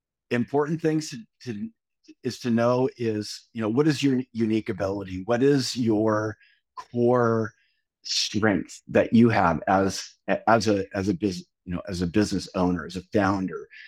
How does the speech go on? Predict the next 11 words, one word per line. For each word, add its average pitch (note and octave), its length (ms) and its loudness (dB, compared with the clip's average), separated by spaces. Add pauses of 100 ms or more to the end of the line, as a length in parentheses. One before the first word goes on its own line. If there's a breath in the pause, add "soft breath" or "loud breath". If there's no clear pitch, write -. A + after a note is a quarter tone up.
(260 loud breath)
um, F2 240 2
operating G2+ 560 4
a F#2+ 60 -6
company, F#2+ 580 -2 (340 loud breath)
and A2+ 120 6
then A#2 180 4
really B2+ 720 4 (340)
just B2 240 -4
focusing C3 560 0
on F#2 140 -2
that, D#2+ 240 -8